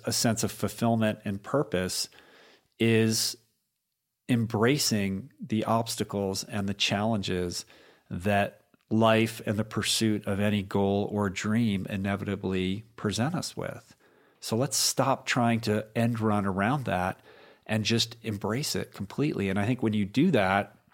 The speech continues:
suddenly you have this sense of coming alive. And I think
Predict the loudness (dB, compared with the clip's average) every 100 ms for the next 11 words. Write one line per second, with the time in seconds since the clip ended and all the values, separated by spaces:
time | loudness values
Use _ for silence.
0 | _ 0 2 2 0 0 -4 -10 _ _
1 | _ _ _ -6 0 0 0 -2 0 -2
2 | -2 -6 -8 _ -4 0 0 -2 -8 -20
3 | _ _ _ _ _ -8 -4 -4 -4 -4
4 | -2 -4 -8 -16 -20 _ -6 0 0 2
5 | 2 2 0 -10